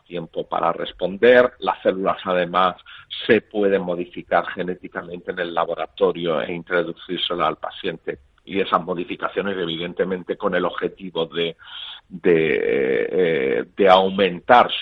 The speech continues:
su capacidad, eh, citotóxica, es decir, su capacidad de matar, ¿no? a las, a las células tumorales. Pero sí, el, el, a, el, el, el sistema inmunitario, pues, en realidad es el ejército que nos defiende de los,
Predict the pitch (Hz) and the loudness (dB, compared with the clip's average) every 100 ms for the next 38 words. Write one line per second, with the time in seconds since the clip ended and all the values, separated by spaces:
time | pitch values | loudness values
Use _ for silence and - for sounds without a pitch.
0 | - 101 - 80 - 87 - - 87 82 | -10 -12 -6 -6 -2 -4 -4 -14 -16 0
1 | 98 101 90 - - _ - 87 87 85 | 4 4 2 -4 -20 _ -2 0 2 2
2 | 85 80 - 104 - - 139 127 - - | 2 0 -4 -10 -4 2 4 2 -2 -2
3 | 92 92 73 90 80 - 90 90 90 92 | -2 -2 -6 -8 -8 -8 -6 -2 -2 -2
4 | 90 101 107 90 80 - 101 76 78 - | 4 6 6 2 0 6 6 6 -2 -4
5 | 110 151 82 80 82 - 87 85 - 98 | 0 2 2 0 -4 -4 -2 -2 -4 -6
6 | 87 85 - 85 76 78 76 80 - - | -4 -4 -6 -14 -6 -4 -4 -6 -12 -20
7 | - - _ 120 120 117 120 - 139 113 | -20 -20 _ 4 6 4 0 -4 -4 -2
8 | 101 82 85 - _ - 131 - - - | -2 -4 -10 -16 _ 4 4 2 -8 -6
9 | - 127 - 120 - 117 - 113 151 156 | 0 0 0 -2 0 -4 -4 -4 -2 -2
10 | 143 143 123 127 131 151 110 - - 82 | -2 -2 2 4 4 2 0 -2 -4 -4
11 | 101 95 98 101 135 127 123 101 - - | -2 2 2 6 4 4 2 -2 2 2
12 | - 85 87 92 90 92 90 104 95 87 | 2 -12 -10 -8 -8 -8 -4 -4 -2 -2
13 | 87 82 | -2 -4